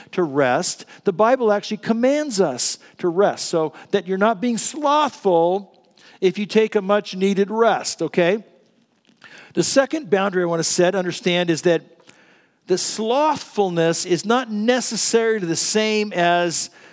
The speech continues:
it's not necessarily the opposite of busyness, okay? My point is that you can be slothful and still be super busy.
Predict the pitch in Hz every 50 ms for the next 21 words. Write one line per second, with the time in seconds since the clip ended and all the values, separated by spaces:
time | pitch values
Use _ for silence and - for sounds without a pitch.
0 | - - _ - 180 - 220 254 269 262 247 - - 240 233 220 214 190 196 196
1 | - - 175 196 220 220 - 208 - - - 185 170 160 151 139 131 190 190 143
2 | 175 156 127 104 95 - 147 135 - 170 165 175 180 - - - - - _ 175
3 | 175 - - 220 254 269 254 196 143 190 190 180 - - - - - 170 233 277
4 | - - 247 202 180 202 180 - - - 214 208 220 226 240 240 - - - 185
5 | 165 151 151 160 160 - - - - _ 185 185 175 - - 220 208 175 190 175
6 | - - 208 185 - 165 127 131 156 151 - 113 107 85 -